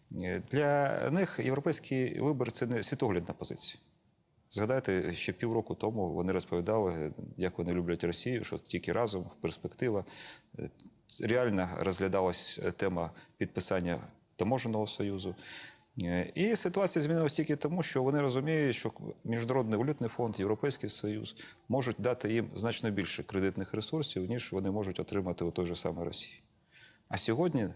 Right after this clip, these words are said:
на превеликий жаль, е, жахлива ситуація в економіці,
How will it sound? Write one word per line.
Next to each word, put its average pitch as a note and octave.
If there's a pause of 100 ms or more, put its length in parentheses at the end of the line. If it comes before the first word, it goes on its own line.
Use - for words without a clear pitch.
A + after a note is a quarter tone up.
(280)
на G#2+
превеликий G#2+
жаль, B2 (200)
е, E2 (720)
жахлива G#2
ситуація G2+
в -
економіці, A#2+